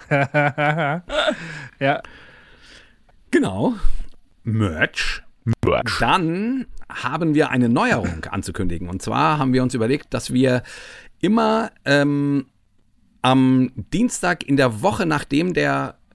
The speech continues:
Speaker 2: Talk erschienen ist, also quasi nicht direkt am Dienstag, sondern, äh, was sind das, n-, neun, neun Tage später oder was?
Speaker 1: Neun Tage
Speaker 3: Ja.
Speaker 1: später.
Speaker 2: Ähm, äh, da wollen wir abends auf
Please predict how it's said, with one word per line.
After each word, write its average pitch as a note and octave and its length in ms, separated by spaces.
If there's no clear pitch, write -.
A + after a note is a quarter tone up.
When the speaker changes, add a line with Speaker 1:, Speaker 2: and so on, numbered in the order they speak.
Speaker 2:
Talk C#3 360
erschienen G2+ 420
ist, - 480
also A2+ 240
quasi A2 540
nicht B2+ 220
direkt - 260
am D#3 100
Dienstag, F#3+ 380
sondern, C3+ 720
äh, B2+ 1080
was D3 140
sind C#3+ 80
das, - 400
n-, B2 220
neun, B2 240
neun C3+ 180
Tage C#3 180
später F#3 380
oder D3+ 160
was? E3 60
Speaker 1:
Neun F3 160
Tage F3 280
Speaker 3:
Ja. A#2+ 80
Speaker 1:
später. C3 260
Speaker 2:
Ähm, C3 120
äh, C3 520
da F3 480
wollen D3+ 260
wir D3 500
abends D3 340
auf - 460